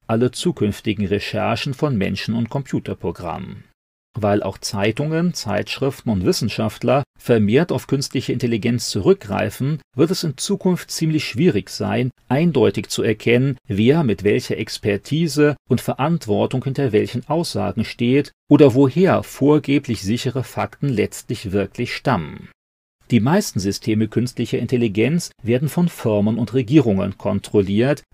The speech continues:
die ihre eigenen Profit- oder Machtinteressen verfolgen. Es kann nicht sichergestellt werden,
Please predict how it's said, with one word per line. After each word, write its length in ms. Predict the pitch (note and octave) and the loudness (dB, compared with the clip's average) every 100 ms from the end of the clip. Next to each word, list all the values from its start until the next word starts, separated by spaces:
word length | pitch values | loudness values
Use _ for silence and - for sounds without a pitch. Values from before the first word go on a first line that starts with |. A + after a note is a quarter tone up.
| B2+ | -2
die 100 | C#3+ | 2
ihre 260 | C#3+ - | 2 0
eigenen 380 | E3 F#3 A2 G#2 | 0 2 2 0
Profit- 560 | - G#2+ - B2+ C3 C3+ | 0 -2 0 -2 -2 -2
oder 160 | F#3 | -2
Machtinteressen 800 | D3+ B2 - A2 G2 - F2+ G2+ | 0 -2 -4 -6 -6 -6 -6 -6
verfolgen. 840 | - G2+ - G#2+ F#2 F2+ D#2+ C2+ - _ _ _ _ | -6 -8 -4 -4 -4 -6 -10 -12 -16 _ _ _ _
Es 200 | C3+ C3 | -2 -2
kann 180 | - C#3+ | -2 2
nicht 220 | F#3+ - | 0 0
sichergestellt 800 | G2 G2+ G2 G2+ - - G2 G2 | -6 -4 -4 -6 -6 -4 -4 -2
werden, 480 | G2 G2+ G#2+ C#3+ D3+ | -2 -2 -2 -4 -6